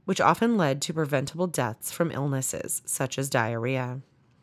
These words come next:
While some of her victims are known to be buried in Elmwood Cemetery in Memphis, other children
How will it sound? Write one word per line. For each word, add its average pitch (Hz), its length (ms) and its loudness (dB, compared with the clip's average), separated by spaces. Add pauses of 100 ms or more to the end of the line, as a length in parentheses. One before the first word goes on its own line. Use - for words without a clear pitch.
(560)
While 208 140 0
some 196 160 4
of 202 140 4
her 269 140 6
victims 160 580 0
are 165 100 2
known 143 260 2
to - 80 -4
be 190 100 0
buried 131 400 2
in 135 120 0
Elmwood 143 340 -2
Cemetery 147 520 -4
in 135 100 -2
Memphis, - 560 -4 (500)
other 202 240 6
children 151 580 -2